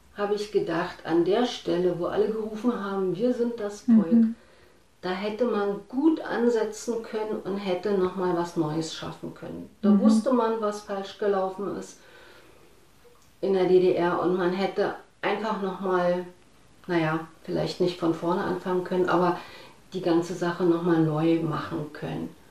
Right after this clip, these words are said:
Speaker 1: Jetzt, mittlerweile so mehr als dreißig Jahre später, ich sag mal, hier,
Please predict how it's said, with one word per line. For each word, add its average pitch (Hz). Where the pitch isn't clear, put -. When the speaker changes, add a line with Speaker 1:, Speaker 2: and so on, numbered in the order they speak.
Speaker 1:
Jetzt, -
mittlerweile 208
so 190
mehr 185
als 170
dreißig 165
Jahre 175
später, 202
ich -
sag 165
mal, 175
hier, 185